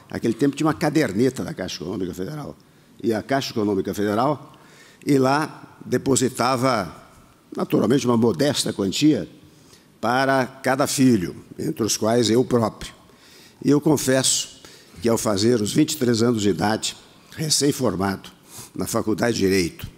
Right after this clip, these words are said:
da Univers-, da Universidade de São Paulo, para montar o meu escritório, eu levei a caderneta à Caixa Econômica Federal e lá saquei aquelas verbas que haviam sido depositadas mês a mês,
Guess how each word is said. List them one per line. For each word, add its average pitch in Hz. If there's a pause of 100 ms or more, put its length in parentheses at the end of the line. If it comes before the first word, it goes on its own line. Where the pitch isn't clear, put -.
(840)
da 104
Univers-, 98
da 92
Universidade 87
de -
São 117
Paulo, 135 (420)
para 131
montar 143
o 147
meu 139
escritório, 139 (320)
eu 123
levei 123
a 127
caderneta 117
à -
Caixa 107
Econômica 101 (260)
Federal 127 (340)
e 113
lá 113
saquei 107 (360)
aquelas 107
verbas 110
que 107
haviam 95
sido 113 (320)
depositadas 101
mês 120
a 107
mês, 113